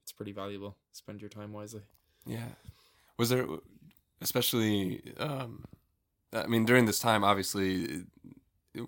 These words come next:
Speaker 2: what, what could be worse? I mean, watching one of your beloved parents, like,
Speaker 1: Mm-hmm.
Speaker 2: slowly, slowly go. But was there ever,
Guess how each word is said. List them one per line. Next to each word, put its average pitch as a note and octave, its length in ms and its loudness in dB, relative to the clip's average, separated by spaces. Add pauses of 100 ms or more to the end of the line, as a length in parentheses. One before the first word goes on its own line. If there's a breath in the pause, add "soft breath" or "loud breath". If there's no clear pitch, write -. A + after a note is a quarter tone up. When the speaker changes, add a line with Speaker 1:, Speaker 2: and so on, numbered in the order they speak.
(120)
Speaker 2:
what, - 240 -4
what G#2 180 -8
could G2 100 -12
be F#2+ 100 -6
worse? F#2+ 380 -6
I C3+ 40 -12
mean, B2 320 -12
watching - 580 -14
one B2 140 -16
of A#2 340 -20
your A#2+ 140 -16
beloved A2 320 -18
parents, - 580 -18
like, A2 180 -14
Speaker 1:
Mm-hmm. G#2+ 100 -10
Speaker 2:
slowly, - 280 -16
slowly - 260 -18
go. B2 120 -14
But G2 200 -16 (360 loud breath)
was G2+ 120 -6
there A2 140 0
ever, A#2 420 0